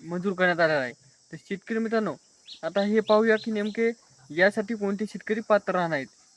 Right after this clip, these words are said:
तर शेतकरी मित्रांनो, यासाठी फक्त आणि फक्त हे शेतकरी पात्र राहणार आहेत, जे की पीएम किसानचा एकोणीस हप्ता व नमोचा पाचवा हप्ता मिळालेले आहेत ते. व त्याचबरोबर असे काही शेतकरी आहेत की त्यांनी हे डॉक्युमेंट काढले नसले, तर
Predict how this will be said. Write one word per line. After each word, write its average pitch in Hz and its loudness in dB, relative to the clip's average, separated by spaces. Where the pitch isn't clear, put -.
तर 165 -8
शेतकरी 190 -4
मित्रांनो, 233 -2
यासाठी 214 0
फक्त 220 -8
आणि 226 2
फक्त - -6
हे 220 4
शेतकरी 220 -2
पात्र 208 0
राहणार 208 2
आहेत, 202 -6
जे 208 -6
की 208 -10
पीएम 202 -4
किसानचा 208 -2
एकोणीस 226 -2
हप्ता 214 0
व 190 -2
नमोचा 208 0
पाचवा 185 0
हप्ता 196 -2
मिळालेले 185 0
आहेत 208 -2
ते. 202 -4
व 165 -8
त्याचबरोबर 226 2
असे 208 2
काही 226 0
शेतकरी 233 -6
आहेत 220 -6
की 240 -4
त्यांनी 220 0
हे 220 2
डॉक्युमेंट 214 0
काढले 214 0
नसले, 214 -4
तर 160 -10